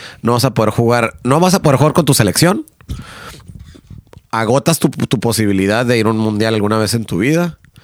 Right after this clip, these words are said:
O sea, y si lo piensas, esos doce equipos, Dugi, tienen los mejores jugadores del mundo. Entonces, también sería la otra opción, ver un mundial sin Mbappé, sin Cristiano Ronaldo, sin Messi.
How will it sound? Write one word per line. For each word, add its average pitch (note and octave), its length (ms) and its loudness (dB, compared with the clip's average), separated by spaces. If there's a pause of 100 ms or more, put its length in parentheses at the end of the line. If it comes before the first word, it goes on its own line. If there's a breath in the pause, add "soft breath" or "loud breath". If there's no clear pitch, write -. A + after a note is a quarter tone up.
(420 loud breath)
O C3+ 140 -2
sea, A#2 340 -2 (400 loud breath)
y E3 80 0
si C#3+ 120 2
lo A#2+ 140 0
piensas, F3 460 2
esos C#3+ 300 2
doce D#3 280 2
equipos, D3 480 2
Dugi, F#2 340 0 (180)
tienen C3+ 240 2
los D3+ 120 2
mejores B2+ 380 2
jugadores A2 420 2
del G#2 120 0
mundo. G#2 300 0
Entonces, A2 480 -2 (680 loud breath)
también B2 360 0
sería C3+ 220 2
la C3 120 4
otra C#3 160 2
opción, B2 540 0
ver A#2+ 180 4
un C3+ 100 4
mundial D3 480 2
sin G#2+ 600 2
Mbappé, A2 760 0
sin A2+ 260 -2
Cristiano A#2 420 0
Ronaldo, A2 580 2
sin G#2 280 0
Messi. A#2+ 540 0